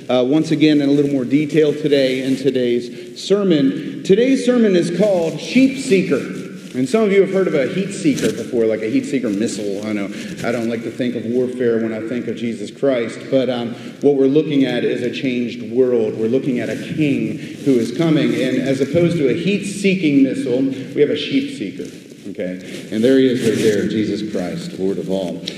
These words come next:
And so what I'm gonna do is I'm gonna encourage you, uh, to turn with me in your Bibles, if you have them, once again, as we just reflect on God's Word. Um, and actually, we're just gonna, uh, pray that God encounters us through this Holy Scripture today. Would you pray with me?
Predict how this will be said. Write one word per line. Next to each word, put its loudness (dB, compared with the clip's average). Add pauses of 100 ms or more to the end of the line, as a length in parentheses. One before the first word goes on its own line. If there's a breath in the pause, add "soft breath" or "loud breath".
(200)
And 6
so 4
what 4
I'm 4
gonna 4
do 6
is 2
I'm 4
gonna 4
encourage 4
you, 6
uh, 2
to 2
turn 4
with 2
me 4
in 2
your 6
Bibles, 0
if -2
you 4
have 0
them, 0
once 4
again, 4
as 2
we 2
just 0
reflect 0
on 0
God's -2
Word. 0
Um, -2
and 4
actually, 2
we're 4
just -2
gonna, 0
uh, -4
pray 4
that 2
God 0
encounters -4
us -4
through -2
this -4
Holy -4
Scripture -6
today. -6
Would -6
you -8
pray -2
with -2
me? -10